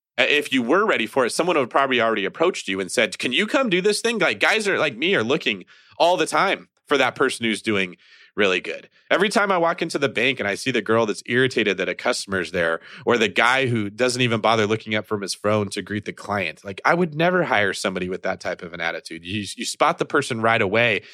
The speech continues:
with the really good attitude who wants to get into stuff. So I feel like if, if people in the world woke up and realized, "If I start doing really good at my job,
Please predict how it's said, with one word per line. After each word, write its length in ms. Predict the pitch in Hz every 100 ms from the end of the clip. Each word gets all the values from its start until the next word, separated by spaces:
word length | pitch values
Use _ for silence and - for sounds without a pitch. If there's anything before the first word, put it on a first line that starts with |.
| - -
with 120 | 120
the 100 | 120
really 240 | 98 131 135
good 140 | 117
attitude 420 | 110 113 - 117
who 100 | 101
wants 240 | 101 107 -
to 60 | 87
get 120 | 92
into 220 | 101 -
stuff. 260 | - 120 -
So 280 | 101 90 - - - - _ -
I 120 | 160
feel 140 | 170
like 160 | 190 165
if, 120 | 120 -
if 200 | 123 -
people 260 | 180 196
in 80 | 208
the 60 | 160
world 320 | 143 139 104
woke 180 | 113 120
up 180 | 113
and 100 | 98
realized, 380 | 90 101 104 98
"If 120 | 92
I 100 | 120
start 240 | 139 - 123
doing 220 | 135 107
really 260 | 92 110 110
good 140 | 110
at 60 | 107
my 120 | 104
job, 340 | 95 87 82